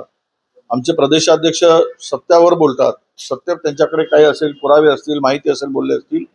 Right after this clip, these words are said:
आणि जर त्यांच्यामध्ये तथ्य आहे तर सरकारने तोही कारवाई केली पाहिजे आणि त्यांना लाभ देण्याचे जे काही प्रकरण झाले असतील, घटना समोर आल्या असतील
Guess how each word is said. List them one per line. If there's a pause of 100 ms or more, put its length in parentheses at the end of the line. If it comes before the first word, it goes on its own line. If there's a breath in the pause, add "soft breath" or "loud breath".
(680)
आणि (680)
जर
त्यांच्यामध्ये
तथ्य
आहे
तर
सरकारने
तोही
कारवाई
केली
पाहिजे (800)
आणि (340)
त्यांना
लाभ
देण्याचे
जे
काही
प्रकरण
झाले
असतील,
घटना
समोर
आल्या
असतील